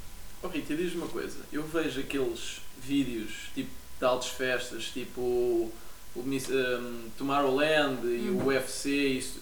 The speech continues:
Speaker 1: pá, e eu vejo o D J, tipo, pá, curti bué.
Speaker 2: Sim.
Speaker 1: Mas, tipo, como é que vocês fazem o espetáculo? Ou seja, tipo,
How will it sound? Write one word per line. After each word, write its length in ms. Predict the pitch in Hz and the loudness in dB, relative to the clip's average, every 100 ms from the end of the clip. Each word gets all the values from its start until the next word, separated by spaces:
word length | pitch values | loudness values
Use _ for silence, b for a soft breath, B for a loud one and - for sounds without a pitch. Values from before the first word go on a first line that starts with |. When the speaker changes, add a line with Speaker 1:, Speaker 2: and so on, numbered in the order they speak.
| - | -4
Speaker 1:
pá, 200 | - 151 - | 4 4 6
e 100 | 170 | 6
eu 120 | 185 | 6
vejo 500 | 180 180 170 170 165 151 | 6 6 6 6 -2 -2
o 80 | 151 | -2
D 140 | 160 | 0
J, 220 | 160 311 151 | 2 2 2
tipo, 260 | 156 - - - - | 0 -2 -8 -10 4
pá, 200 | 160 104 | 6 6
curti 340 | - 151 170 | 2 -2 -2
bué. 500 | 131 139 147 151 156 - - - - | 0 2 4 2 0 -6 -8 -8 -6
Speaker 2:
Sim. 160 | 202 190 - - - - - - | -6 -6 -8 -10 -8 -10 -8 -6
Speaker 1:
Mas, 300 | 156 180 170 - - | 2 4 4 -2 -4
tipo, 160 | 180 - - | -4 -4 2
como 200 | 196 202 | 6 6
é 60 | 196 | 4
que 100 | 170 | 2
vocês 320 | 175 180 175 | 0 2 4
fazem 340 | 165 156 160 | 6 6 6
o 20 | |
espetáculo? 500 | 160 - 147 139 123 | -2 2 2 6 6
Ou 60 | 135 | 4
seja, 200 | 143 139 | 0 0
tipo, 180 | 143 | 0